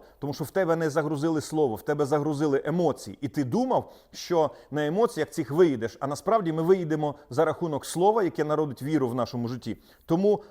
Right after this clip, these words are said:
обережно з такими проповідниками. Час від часу можна їх на десерт послухати, але я би трошки все-таки стримався від того, щоб їх постійно слухати.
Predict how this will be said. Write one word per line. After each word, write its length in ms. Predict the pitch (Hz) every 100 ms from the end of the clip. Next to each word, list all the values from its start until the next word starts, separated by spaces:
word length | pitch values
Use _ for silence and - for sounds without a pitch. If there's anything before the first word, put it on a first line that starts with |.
| -
обережно 560 | 165 190 220 190 143
з 60 | 131
такими 300 | 135 143 131
проповідниками. 760 | 131 123 127 127 110 107 110
Час 280 | 117 240 -
від 100 | 185
часу 320 | - - -
можна 420 | 185 254 240 214 202
їх 260 | 202 -
на 120 | 185
десерт 440 | 170 180 196 180 175
послухати, 600 | 165 175 170 156 147 156 - -
але 260 | - 165 175
я 140 | 175
би 100 | 165
трошки 420 | 156 160 - 156 143 - -
все-таки 500 | - 147 147 151 139 - -
стримався 640 | - - 190 139 113 127
від 120 | 131
того, 160 | 185 156
щоб 220 | 139 127
їх 160 | 135 -
постійно 420 | 127 - 131 123
слухати. 440 | 131 117 107 104